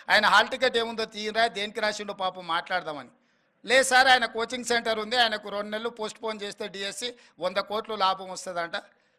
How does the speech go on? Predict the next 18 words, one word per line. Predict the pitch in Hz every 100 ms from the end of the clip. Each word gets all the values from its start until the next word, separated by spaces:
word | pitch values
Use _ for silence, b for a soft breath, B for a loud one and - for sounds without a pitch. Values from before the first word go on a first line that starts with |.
| _
రెండు | 151 214 233
నెలలు | 220 247
ఆయనకు | 262 247 240 220
వంద | 220
కోట్ల | 220 220 220
ఆదాయాన్ని | 214 214 214 208
మీరు | 190 170
దెబ్బతీసారట | 175 185 202 196 190 175 170
అని | 196
ఒక్క, | 180 202
ఒక్క | 175 180 -
ఆయన | 240 247 233
గురించే | 226 220 214
చెప్పారు. | 180 170 143 _ _ _ _ _ -
ఇంకొక | 202 262 285 277
ఆయన | 277 277
దీక్ష | 277 254 254
కూర్చున్నాడు. | 254 233 220 208 165 -